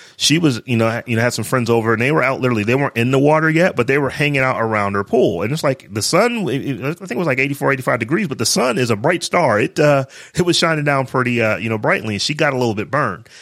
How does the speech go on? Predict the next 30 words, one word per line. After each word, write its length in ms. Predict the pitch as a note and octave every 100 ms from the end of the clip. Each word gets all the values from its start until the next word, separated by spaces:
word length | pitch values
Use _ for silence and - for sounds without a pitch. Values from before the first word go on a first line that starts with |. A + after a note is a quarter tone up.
| - - -
And 80 | C3+
we're 60 |
like, 120 | A#2+ C3
"You 60 |
didn't 160 | D#3+ D3+
put 140 | D#3
any, 240 | D3+ C#3+ C3
uh, 240 | A#2 G#2
suntan 400 | G2 C#3+ G#3+ F#3
lotion 220 | F#3+ G3
on?" 80 | G3
She's 120 | A#2+
like, 120 | A2
"I 40 | A#2
just 140 | A#2
didn't 140 | C3 A2+
think 140 | A2
I 40 | G2
needed 320 | B2 C#3 -
to, 280 | A2+ G#2 G#2
you 140 | A#2+
know, 100 | G#2
this 180 | G#2+ G2+
early 300 | A2+ A2 G#2+
in 60 | F#2+
the 80 |
season." 420 | - G#3 E3+ G#2 G#2+
It's 80 |
like, 220 | A#2+ A#2 C3+
yeah, 180 | E3